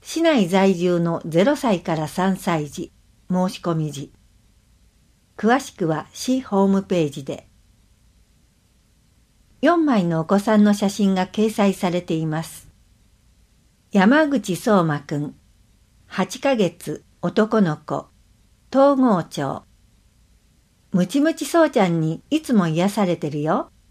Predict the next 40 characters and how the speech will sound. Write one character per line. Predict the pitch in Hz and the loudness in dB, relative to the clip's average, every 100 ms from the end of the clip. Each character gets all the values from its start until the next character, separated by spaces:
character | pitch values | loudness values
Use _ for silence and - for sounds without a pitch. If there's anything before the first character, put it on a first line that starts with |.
| _ _ _ _ - | _ _ _ _ -4
こ | 180 | 0
れ | 233 | 2
か | 240 233 | 2 2
ら | 214 | 2
も | 185 | 2
た | 180 170 | 0 -4
く | |
さ | - 269 | -2 0
ん | 277 | 2
笑 | 277 269 | 2 2
っ | 262 | 0
て、 | - 247 262 _ _ - | -2 -2 -2 _ _ -4
元 | 196 294 262 | 0 2 2
気 | - 170 | -2 -4
に | 160 151 - | -4 -2 0
大 | 311 | 2
き | 311 202 | 0 -4
く | 202 | -2
な | 170 165 | -2 0
ろ | 175 156 | 0 0
う | |
ね。 | 147 233 - _ _ _ _ _ _ _ _ _ _ _ _ _ _ _ - | -2 -4 -4 _ _ _ _ _ _ _ _ _ _ _ _ _ _ _ -14
篠 | - 320 277 | -4 0 0
田 | 175 160 | 0 0
菜 | 202 | 2
々 | 202 160 | 2 0
香 | 147 | -8
ち | 143 | -8
ゃ | 139 | -10
ん、 | - _ _ _ _ _ _ | -10 _ _ _ _ _ _
六 | 170 180 180 | 0 0 0
ヶ | 277 262 | -4 -2
月、 | 190 - 165 151 _ _ - | -2 -4 -12 -12 _ _ 0
女 | 202 214 214 | 4 4 4
の | 175 143 | 2 -4
子、 | - 139 - _ _ _ _ _ _ | -8 -12 -12 _ _ _ _ _ _
東 | - 196 254 - 269 | -2 2 2 2 0
横 | 262 254 | 0 2
山 | 220 214 208 | 2 4 4
町。 | 202 151 139 - | 2 -4 -6 -8